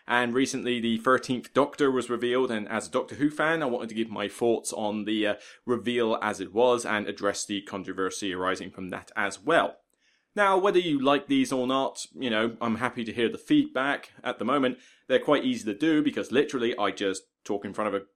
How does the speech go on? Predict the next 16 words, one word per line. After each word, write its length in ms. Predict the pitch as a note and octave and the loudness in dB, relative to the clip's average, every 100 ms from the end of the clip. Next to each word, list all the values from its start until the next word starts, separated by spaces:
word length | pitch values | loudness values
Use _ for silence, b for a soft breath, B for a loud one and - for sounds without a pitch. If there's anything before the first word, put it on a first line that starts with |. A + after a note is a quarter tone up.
| _ | _
microphone 480 | C#3 D3 D3+ D#3+ D#3 | -2 0 0 0 0
for 80 | D3 | -2
a 40 | |
quarter 160 | D#3 D3 | 0 0
of 60 | |
an 60 | D#3 | 2
hour 260 | E3 F3 F3 B B B | 0 0 -2 B B B
and 180 | - A#2 | -4 0
put 120 | - | 0
an 60 | C3+ | 2
intro 240 | C3+ D3 | 2 2
and 80 | C#3+ | 2
outro 300 | D3+ - G#2 | 0 -2 -4
music 240 | F2+ F#2 | -4 -6
on 100 | G2 | -8
it. 120 | F2 | -8